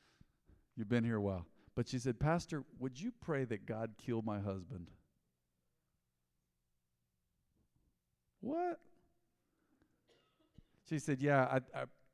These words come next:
I believe God has showed me that he's gonna give me, he's gonna give me a, a younger husband." Wow, she was ambitious, man.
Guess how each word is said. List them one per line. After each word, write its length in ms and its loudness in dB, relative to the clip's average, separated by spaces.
I 100 0
believe 320 4
God 200 4
has 100 0
showed 260 2
me 140 4
that 160 4
he's 160 2
gonna 180 2
give 220 -6
me, 240 -4
he's 140 -4
gonna 180 -2
give 200 0
me 140 -2
a, 120 0
a 40 -2
younger 420 -4
husband." 460 -12
Wow, 180 -10
she 180 -4
was 120 0
ambitious, 600 -4
man. 200 -8